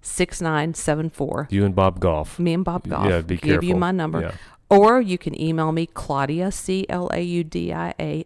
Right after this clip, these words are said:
Speaker 1: at bristol motor speedway dot com. And if you feel so moved to help us make a difference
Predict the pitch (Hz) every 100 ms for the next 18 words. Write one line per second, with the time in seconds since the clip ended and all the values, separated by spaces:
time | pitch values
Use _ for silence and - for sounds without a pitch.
0 | - 147 147 - - 160 160 - - 175
1 | 160 156 156 - 151 147 147 151 147 -
2 | - 131 - - - - - - - 160
3 | 156 151 156 - 202 214 - 190 185 180
4 | - 170 165 156 156 156 - 131 - 160
5 | - 151 160 - 156 143 147 143 139 147
6 | -